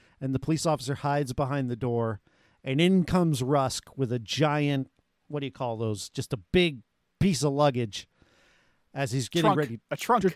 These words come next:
Speaker 1: there we go, a trunk. And he's getting ready to load his latest victim in it when he sees the police officer.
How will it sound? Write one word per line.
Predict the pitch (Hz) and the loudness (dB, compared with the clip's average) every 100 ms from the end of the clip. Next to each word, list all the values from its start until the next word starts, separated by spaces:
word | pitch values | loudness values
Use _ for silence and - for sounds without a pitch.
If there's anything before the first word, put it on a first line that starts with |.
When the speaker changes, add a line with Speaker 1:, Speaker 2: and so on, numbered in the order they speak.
| _ | _
Speaker 1:
there | 339 349 240 | -2 0 0
we | 190 | 0
go, | 170 180 254 | 4 8 8
a | |
trunk. | - 320 214 - | 6 6 6 6
And | 170 | 2
he's | 165 | 2
getting | 269 247 | 0 2
ready | 190 165 143 135 | 2 2 2 -2
to | - 156 135 120 127 - - | -2 2 2 2 -4 -12 -12
load | 123 160 190 175 143 - - - | 4 10 12 12 8 0 -14 -2
his | 139 135 | -2 2
latest | 160 143 120 | 2 2 2
victim | 139 - 139 123 | 0 0 -2 -2
in | 117 | -2
it | 113 - _ _ _ _ _ _ _ _ _ | -6 -10 _ _ _ _ _ _ _ _ _
when | - 131 156 143 120 | -8 0 2 2 0
he | 123 | -4
sees | - 214 165 | 0 2 2
the | 170 | -2
police | 151 156 - | 0 0 2
officer. | 135 123 127 - 127 120 | 0 0 -2 -2 -2 -2